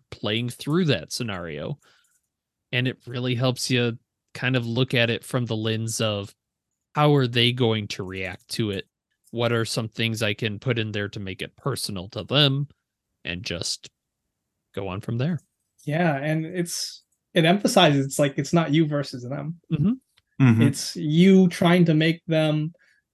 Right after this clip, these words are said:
Speaker 2: feel awesome and feel cool
Speaker 1: Yeah.
Speaker 2: and have this great experience. I believe Ginny D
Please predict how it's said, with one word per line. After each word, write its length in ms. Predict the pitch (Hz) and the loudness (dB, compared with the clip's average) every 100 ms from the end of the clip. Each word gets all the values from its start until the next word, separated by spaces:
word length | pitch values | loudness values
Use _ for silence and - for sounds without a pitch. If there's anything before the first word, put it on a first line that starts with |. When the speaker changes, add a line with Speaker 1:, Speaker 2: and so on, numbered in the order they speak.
| _ | _
Speaker 2:
feel 360 | - 143 160 156 | -10 -2 0 2
awesome 420 | 139 208 - 143 | 0 -2 -2 -4
and 160 | 131 | -4
feel 160 | - 156 | -2 -2
cool 360 | 151 175 190 160 | 4 8 8 8
Speaker 1:
Yeah. 80 | |
Speaker 2:
and 80 | 139 | 6
have 240 | 143 156 147 | 2 0 0
this 200 | 143 - | -4 -6
great 300 | - 143 147 | -2 -2 -2
experience. 520 | - - 180 139 - | -6 -2 0 0 0
I 80 | 160 | 0
believe 340 | 175 208 208 | 2 4 6
Ginny 320 | 156 202 196 147 | 6 6 6 4
D 480 | 139 185 139 147 | 2 0 0 -4